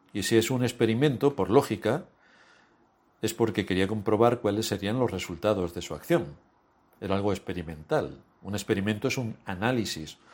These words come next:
o una investigación que se hace con el fin de encontrar un resultado que en la mayoría de los casos es desconocido. No sabemos qué es lo que va a ocurrir.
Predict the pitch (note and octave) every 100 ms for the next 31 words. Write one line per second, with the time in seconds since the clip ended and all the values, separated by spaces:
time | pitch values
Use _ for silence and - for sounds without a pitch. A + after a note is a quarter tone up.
0 | - - F#2 G2 A2+ G#2+ A2+ - G#2+ A2
1 | C#3 C#3 F3 - _ _ - - _ -
2 | A2 G#2 A2 A#2+ A2 G2+ - A2+ A#2 A2+
3 | G#2 F#2+ G#2+ G#2 A2+ G#2+ G2+ - G2 -
4 | D#3 B2 D#3 - _ _ _ _ _ -
5 | G#2+ F#2+ F#2 F#2+ F#2+ G2+ A2+ A2+ A#2+ B2
6 | B2+ D3+ D3 A#2+ - G2 E2+ F3+ F#3+ D#2
7 | E2+ - G#2+ A#2+ - G#2 G2+ G2 F#2+ F#2+
8 | F2+ F2+ - F3+ -